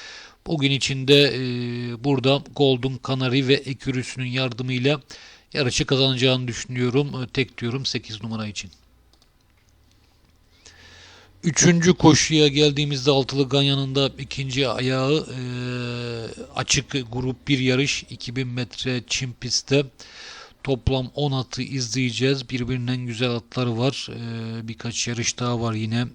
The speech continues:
e, grup yarışlar. Ee, burada, e, beş atı ben değerlendirmeme aldım. Bunların ilki altı numaralı Moria, yükselen bir, e, grafiği var.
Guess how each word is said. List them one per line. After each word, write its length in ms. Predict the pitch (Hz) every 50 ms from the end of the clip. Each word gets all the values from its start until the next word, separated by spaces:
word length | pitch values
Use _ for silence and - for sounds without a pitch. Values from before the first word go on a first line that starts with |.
| - -
e, 140 | - 117 113
grup 440 | 113 107 107 113 110 113 - - -
yarışlar. 560 | 113 113 110 113 - - - - 147 - - _ - - - - - - - - - _ _ -
Ee, 40 | 110 107 104 107 107 107 107 107 107 107 110 110 110 110 107 98 -
burada, 500 | 143 156 160 156 139 139 135 139 151 - _ _ _ _ _ _ _ _ _ _ _ _ _ _ _ _ _ _ _ _ _ -
e, 200 | 117 123 120 127
beş 240 | 151 165 139 - -
atı 320 | 123 139 - - 143 131
ben 280 | 127 131 131 123 120 117
değerlendirmeme 800 | 143 139 135 131 123 131 131 127 127 135 127 127 135 131 127 127
aldım. 520 | - - 131 135 131 120 127 147 151 151 - _ _ _ _ _ _ _ _ _ _ _ _ _ _ - _ _ _ _ _ _ _ _ _ _ _ _ _ _ _ _ _ _ _ _ _ _ _ _ -
Bunların 600 | 151 156 156 151 151 156 151 147 156 151 151 - - _ _ _ _ _ _ - -
ilki 720 | 156 156 151 143 127 - - - 156 151 151 147 147 147 - -
altı 340 | 143 147 147 135 - 143
numaralı 600 | 147 151 139 143 143 139 135 135 139 143 147 143 139
Moria, 640 | 117 98 127 131 147 151 147 139 135 131 135 135 139
yükselen 760 | 139 135 135 123 - - - 139 131 135 135 131 131 127
bir, 280 | 127 131 131 131 127 120
e, 640 | 120 120 120 120 120 120 120 120 120 120 120 120 117
grafiği 720 | 117 - - 131 127 127 120 - - 127 127 127 123 117
var. 220 | 131 147 151 -